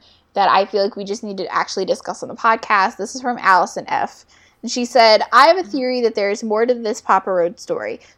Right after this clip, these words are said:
Could he be the Harvey Weinstein of Chicago? In a time of the Me Too movement, it wouldn't shock me if the writers went the direction of making her really a victim. She says that they didn't sleep together. Maybe something happened where he threatened some sort of extortion."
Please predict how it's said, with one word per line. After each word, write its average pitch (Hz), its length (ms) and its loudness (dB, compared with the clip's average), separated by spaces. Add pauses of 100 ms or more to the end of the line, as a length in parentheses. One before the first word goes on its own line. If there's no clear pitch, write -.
Could 302 240 4
he 349 80 6
be 339 160 0
the 294 100 4
Harvey 226 380 0
Weinstein 180 560 -4
of 156 100 -12
Chicago? 117 640 -6 (320)
In 214 100 -2
a 240 120 4
time 302 400 -4
of 359 120 -10
the 240 80 2
Me 214 240 -8
Too 226 220 -6
movement, 170 380 -8
it 160 100 0
wouldn't 240 200 -6
shock 247 340 0
me 220 160 -8
if 208 100 -8
the 202 100 -6
writers 196 420 -4
went 208 180 -8
the 240 80 0
direction 220 420 -6
of 190 120 -10
making 208 300 -12
her 214 220 -8
really 190 360 -6
a 175 40 -4
victim. - 460 -12 (340)
She 254 200 -8
says 302 340 2
that 339 220 -6 (400)
they 240 180 4
didn't 233 240 -4
sleep 220 240 -6
together. 185 640 2
Maybe 226 320 -4
something 247 300 -4
happened 208 400 -4
where 170 140 -2
he - 180 -14
threatened 185 360 -6
some 175 220 -8
sort 160 240 -10
of 165 160 -8
extortion." - 720 -16